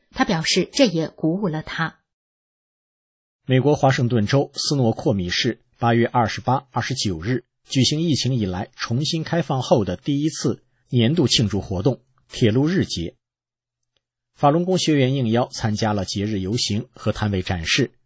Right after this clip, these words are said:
Speaker 2: 受到民众的欢迎和喜爱。游行开始前，市长麦特拉森和国王县议员凯西兰巴特女士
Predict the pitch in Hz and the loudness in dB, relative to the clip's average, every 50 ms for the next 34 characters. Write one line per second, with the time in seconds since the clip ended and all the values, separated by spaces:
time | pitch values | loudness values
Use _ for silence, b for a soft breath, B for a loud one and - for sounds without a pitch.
0 | _ _ _ _ _ _ _ _ - - - 139 120 117 110 107 98 95 123 135 | _ _ _ _ _ _ _ _ -6 0 2 4 6 6 4 4 2 0 0 -2
1 | - 139 104 95 - - 147 156 147 113 95 - - - - 113 - - 98 80 | -2 -2 -2 -2 0 0 0 2 2 0 -2 -2 -6 -6 -4 -2 -2 -2 -4 -4
2 | 78 - - - _ _ _ _ _ _ _ _ _ _ _ _ _ _ _ _ | -6 -6 -8 -8 _ _ _ _ _ _ _ _ _ _ _ _ _ _ _ _
3 | _ _ _ - 123 127 135 - 135 123 104 113 113 107 - - 92 - - 98 | _ _ _ 4 4 6 6 6 4 2 2 2 2 0 0 -2 -4 -4 -4 -4
4 | 95 - _ _ _ _ _ _ _ _ _ _ _ - - - - 117 - 101 | -4 -6 _ _ _ _ _ _ _ _ _ _ _ -8 -2 2 2 4 4 2
5 | - - 135 123 104 - 98 101 110 117 120 - - 156 - - _ _ _ _ | 0 2 0 0 0 0 0 0 0 0 0 0 -2 -2 -2 -4 _ _ _ _
6 | - - 170 165 - 165 165 165 147 147 160 - - 165 139 135 123 110 101 95 | -4 0 0 2 4 6 6 6 4 2 2 2 0 2 2 2 2 2 2 2
7 | 95 95 - - _ _ _ _ - - - 107 98 - - 170 - - 127 123 | 0 0 -2 -6 _ _ _ _ -10 -4 -2 -2 -2 0 -2 -4 -4 -2 0 0
8 | 135 156 156 - - 185 123 101 85 78 - - 139 120 - | 2 2 0 2 2 0 2 0 0 -2 -2 0 0 -2 -4